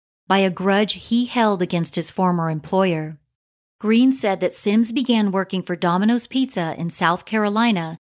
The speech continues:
in March of nineteen eighty-four. At some point,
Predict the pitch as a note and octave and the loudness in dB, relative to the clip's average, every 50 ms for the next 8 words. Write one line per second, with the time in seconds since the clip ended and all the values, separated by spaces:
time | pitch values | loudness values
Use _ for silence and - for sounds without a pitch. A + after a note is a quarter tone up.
0 | _ _ _ - G3 F#3 F#3 F#3 F3+ G3 G#3+ - - B3 G3 F#3+ G3+ G3 G3 - | _ _ _ 0 2 2 4 4 4 2 2 0 -2 -2 0 0 -2 -2 -2 -2
1 | - A3 G3+ F#3 F3 E3+ E3+ D#3 - - F#3+ F#3+ F3+ E3 D#3 D#3+ E3+ E3 - _ | -2 -2 -2 -2 -2 -4 -6 -8 -6 -6 -2 -2 -2 -2 -4 -6 -10 -14 -18 _
2 | _ _ _ _ _ _ _ _ - G#3 - - - - A#3 A#3+ B3+ A#3 - - | _ _ _ _ _ _ _ _ -4 -2 -2 0 0 2 4 4 2 2 0 -2
3 | F#3 F3 E3 D#3+ E3 | -2 -2 -4 -6 -10